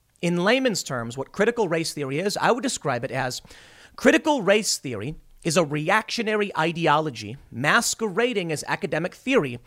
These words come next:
which seeks to reverse the civil rights movement. It is a racial component of critical theory,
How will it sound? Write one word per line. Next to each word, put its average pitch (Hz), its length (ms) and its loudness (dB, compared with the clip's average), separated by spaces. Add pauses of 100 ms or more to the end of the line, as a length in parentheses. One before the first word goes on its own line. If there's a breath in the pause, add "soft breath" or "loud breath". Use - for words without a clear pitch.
(220 loud breath)
which 160 240 -2
seeks - 380 -2
to 233 180 -2
reverse 165 800 2
the 131 120 -8
civil 160 340 2
rights 135 340 -4
movement. 147 460 -2 (340 soft breath)
It 202 220 2
is 165 480 2
a 156 120 0
racial 160 360 0
component 143 500 -2
of 131 140 -6
critical 135 320 -6
theory, 254 480 0